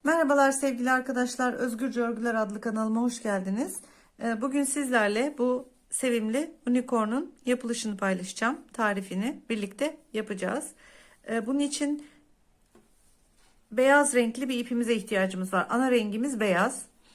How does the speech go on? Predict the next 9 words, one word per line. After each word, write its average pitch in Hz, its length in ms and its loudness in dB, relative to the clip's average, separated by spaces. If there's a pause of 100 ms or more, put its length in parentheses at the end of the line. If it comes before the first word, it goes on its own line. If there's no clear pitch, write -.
(340)
Ee, 214 300 -2
ayakları 269 520 4
ve 254 80 2
ağzının 247 640 4 (1600)
bazı 240 460 4
birkaç, 240 380 -4
e, 208 640 -2
sırası 220 420 -2
için 262 400 -6